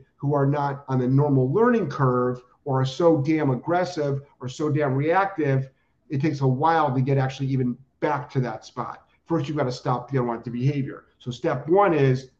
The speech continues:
punitive. So you might spend the first couple of days at our training center not constantly getting, you know, uh, corrections or, or punishers, but there is a lot of them because we're, it's like unloading baggage.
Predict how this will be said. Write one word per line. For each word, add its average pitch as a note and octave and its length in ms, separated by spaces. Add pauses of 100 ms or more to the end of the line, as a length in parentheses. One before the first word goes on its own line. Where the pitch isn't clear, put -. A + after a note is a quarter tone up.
(160)
punitive. - 460 (580)
So - 120
you D3 180
might F3 240
spend D3 240
the C#3 120
first D#3 220
couple C3+ 220
of A#2+ 100
days D3 320
at C3+ 100
our B2+ 80
training E3 280
center B2+ 540 (280)
not C#3+ 260
constantly F#3+ 460
getting, A#2+ 400 (280)
you C3+ 100
know, A#2+ 340
uh, A#2+ 260
corrections A#2 680
or, B2 100 (140)
or A#2+ 80
punishers, B2 640 (180)
but C3+ 440
there C3+ 160
is D3 180
a C3 60
lot C3+ 280
of B2+ 80
them A#2 200
because A#2 500 (220)
we're, C3+ 160 (100)
it's C#3 160
like B2+ 300
unloading C3 380
baggage. - 580